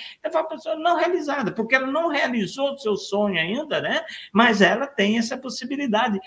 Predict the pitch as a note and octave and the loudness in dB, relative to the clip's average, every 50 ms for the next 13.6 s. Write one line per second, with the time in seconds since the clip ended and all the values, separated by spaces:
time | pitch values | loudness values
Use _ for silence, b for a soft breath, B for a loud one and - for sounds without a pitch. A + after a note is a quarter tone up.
0 | B B B B - G#3 G3+ A3+ B3 A#3 - - E4 D#4 D#4+ - C4 C4 C4+ G3+ | B B B B 6 8 8 8 8 6 0 -2 -2 -2 -2 -2 -4 -4 -6 -6
1 | - - - F3 F#3 F#3+ F#3+ - A#3 A3 - D#3 D#3 E3+ E3+ E3 E3+ - - D#3+ | -4 -2 -2 0 0 0 0 0 -2 -4 -4 -6 -6 -4 -4 -4 -4 -4 -2 -2
2 | D#3+ D3+ - - D#3 D3+ E3+ D#3+ - - - C#3 C3 C3+ C#3+ C#3 - B B B | -2 -2 -4 -6 -6 -4 -4 -4 -4 0 2 4 4 4 2 -2 -4 B B B
3 | B B B C3+ C3+ C3+ C3+ C3+ C3+ C#3 C#3+ - - C3 - - - A#2+ A#2 A#2 | B B B -4 -4 -2 -2 -2 -2 -4 -4 -6 -10 -10 -8 -4 -2 -2 -2 -4
4 | A2+ A#2+ C3 A#2 A2+ G#2 G2 G2 - - - F#3+ B3 C4+ A#3+ - A3+ G3+ A3+ G#3 | -4 -6 -6 -6 -6 -8 -10 -10 -4 2 6 6 6 6 4 2 4 4 4 4
5 | - - D#3 C3 G#2+ G2 F2+ - - _ B B B B B B - C#3 C#3 C#3 | 4 2 0 0 2 0 -2 -8 -12 _ B B B B B B 0 2 4 4
6 | C3+ C3+ C3+ C3+ C3 C#3 C#3 - - A#3+ C#4 C#4+ B3+ B3 A#3+ G#3 F#3 G#3 G3+ G3 | 6 4 4 2 2 0 -2 2 4 4 4 4 2 -2 0 0 2 2 2 2
7 | F#3+ - F3+ D3+ C#3 D#3 C#3 - - C3+ D#3 A3+ A3 D#3 A2+ - A2+ G#2+ - _ | 0 -2 -6 -6 -4 -6 -6 -8 -8 -6 -2 0 0 0 0 -2 -8 -12 -12 _
8 | _ _ _ B B B B B - A#3 D4 D#4+ D#4+ D#4 C#4+ - - C#4 C4 - | _ _ _ B B B B B 4 4 6 6 4 2 0 0 0 -2 0 0
9 | A3 F3 D3+ D3 C3+ - - A3 A3 E3 F#3 F#3+ F3+ D#3+ D#3+ - F#3+ F3+ E3+ - | -2 -2 -2 -4 -4 -2 -2 -2 -2 0 0 0 0 -2 -2 -2 -6 -6 -6 -6
10 | - - F#3 F#3+ F3 B2 A2 A2+ A2 F#2+ F#2 - _ _ _ _ _ _ _ _ | -4 0 2 2 2 2 0 -2 -4 -4 -4 -8 _ _ _ _ _ _ _ _
11 | _ _ _ _ _ _ _ _ _ _ _ _ _ _ _ _ D3 C#3+ C#3+ C3+ | _ _ _ _ _ _ _ _ _ _ _ _ _ _ _ _ 0 2 2 2
12 | C3 B2+ A#2 - - - D#3 D#3+ D3+ D#3 D#3 D3+ C3 - - D3+ D3 C#3+ D3 C#3 | 2 0 -4 -6 -4 0 0 0 0 -2 -4 -4 -4 -2 -2 -2 0 0 0 0
13 | C3+ C3 B2+ B2 A#2+ A#2 A#2 A#2 A#2 - - | 0 -2 -2 -4 -2 -2 -2 -4 -4 -6 -10